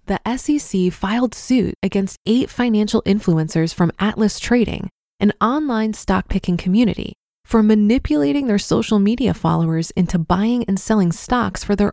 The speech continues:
own personal gain. The suit explains how their scheme worked.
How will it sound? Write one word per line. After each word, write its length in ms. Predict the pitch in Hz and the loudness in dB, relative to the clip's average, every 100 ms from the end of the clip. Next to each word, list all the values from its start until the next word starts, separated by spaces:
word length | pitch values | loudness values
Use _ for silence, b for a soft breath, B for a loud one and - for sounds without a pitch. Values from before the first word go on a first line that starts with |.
| - | 2
own 240 | 214 240 | 0 0
personal 440 | - 170 - 170 170 | -2 -2 0 0 2
gain. 380 | 180 165 - 180 _ _ _ _ _ _ 226 | 2 0 -4 -12 _ _ _ _ _ _ -8
The 80 | |
suit 340 | 226 - 311 349 | -6 -2 -2 -2
explains 520 | 320 - 208 190 190 | -10 -6 -4 -2 -4
how 280 | - 185 202 | -4 -2 0
their 140 | 214 | 0
scheme 400 | 202 - 175 165 | -2 -2 -2 0
worked. 460 | 160 147 - - | 0 -4 -8 -16